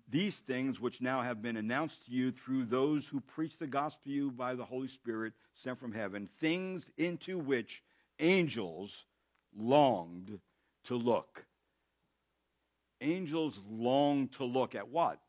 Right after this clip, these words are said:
At this salvation that was coming to people from God. Now, what, what, what does that actually mean here? Well, it could mean, number one, that angels were kept from many of the mysteries of redemption.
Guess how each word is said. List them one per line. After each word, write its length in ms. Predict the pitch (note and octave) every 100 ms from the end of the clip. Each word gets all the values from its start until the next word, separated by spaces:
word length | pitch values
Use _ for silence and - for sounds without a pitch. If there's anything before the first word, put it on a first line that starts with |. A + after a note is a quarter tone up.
| _
At 160 | G#2 G2+ _ -
this 400 | B2+ A#2+ - - _ _
salvation 1040 | - - G2+ F2 F#2 G#2 A2 G#2 - E2
that 160 | F2 F2
was 160 | E2 -
coming 540 | - A#2 A2+ F2+ D#2+ E2+ _ _ _ _ _ _
to 100 | G#2
people 460 | F#2+ - A#2+ - - _ _ _ _ _ _
from 220 | G#2 F#2
God. 320 | D#2 F#2 E2 - _ _ _ _ _ _ _ _ _ _ -
Now, 200 | B2 A#2+
what, 240 | B2+ E3+ - -
what, 320 | G#2+ C3+ C3
what 120 | C#3
does 100 | B2
that 160 | B2 A2+
actually 380 | A2+ - G#2+
mean 420 | F#2+ F#2 A2+ A#2+ A#2
here? 280 | F#2 - - _ _ _ _ _ _ _ -
Well, 180 | A#2+
it 80 | B2+
could 180 | B2 D#3+
mean, 300 | D3+ D#3+ D3+
number 180 | C3 B2+
one, 360 | A#2+ D#3+ D3
that 120 | B2+ C#3
angels 380 | C3+ - A2+
were 100 | G#2+
kept 320 | A#2 - D3+ -
from 300 | C3+ B2 B2 _ _ _ _ _
many 420 | A#2+ B2 F3 A#3
of 100 | G#3
the 100 | C#3
mysteries 520 | B2+ B2 - - A2+ A2
of 140 | F#2
redemption. 680 | G2+ F#2 F#2+ G#2 C3+ D#3